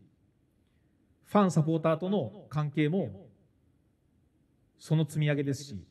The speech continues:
パートナーさんもそうですし、ホームタウンの皆様もそうですし、ボランティアの皆さんともそうですし、関わる全員が一つになるだけではなくて、さらにそこから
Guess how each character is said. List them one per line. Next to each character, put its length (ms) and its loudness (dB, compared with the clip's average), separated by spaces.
パ 140 2
ー 40 4
ト 80 2
ナ 80 2
ー 40 2
さ 100 -4
ん 40 -6
も 60 -4
そ 140 -4
う 20 2
で 60 2
す 120 -6
し、 160 -14
ホ 100 4
ー 40 6
ム 80 6
タ 120 6
ウ 60 2
ン 60 -2
の 200 -8
皆 160 -8
様 200 -8
も 80 -4
そ 140 -8
う 40 -6
で 60 -10
す 80 -16
し、 180 -20
ボ 80 2
ラ 100 6
ン 60 0
テ 80 -4
ィ 20 -2
ア 20 -4
の 60 -6
皆 140 -8
さ 120 -8
ん 60 -8
と 80 -4
も 60 -2
そ 120 -8
う 20 -8
で 80 -12
す 100 -20
し、 100 -20
関 240 0
わ 60 4
る 80 4
全 180 2
員 80 -8
が 180 -6
一 220 4
つ 80 -4
に 80 4
な 100 6
る 80 6
だ 100 4
け 80 -4
で 100 0
は 60 0
な 80 -2
く 60 -8
て、 420 -8
さ 180 2
ら 100 6
に 80 2
そ 160 -4
こ 120 -10
か 80 2
ら 60 -2